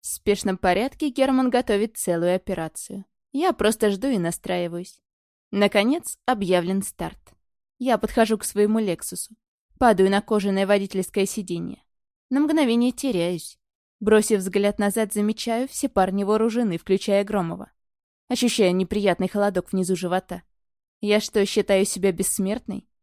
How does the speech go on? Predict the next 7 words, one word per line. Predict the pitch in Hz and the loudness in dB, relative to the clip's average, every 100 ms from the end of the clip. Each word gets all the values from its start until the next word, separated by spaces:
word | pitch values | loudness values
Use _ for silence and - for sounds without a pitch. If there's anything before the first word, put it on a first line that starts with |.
| _ _ _ _ | _ _ _ _
Вспоминаю, | - - 285 254 294 330 | -6 0 2 4 2 0
что | - | -2
дома | 233 302 196 | 0 0 0
в | |
сейфе | - 220 262 - | -2 -4 -4 -2
лежит | 247 190 170 | -2 0 -2
травмат. | - 190 175 165 | -2 -2 -2 -6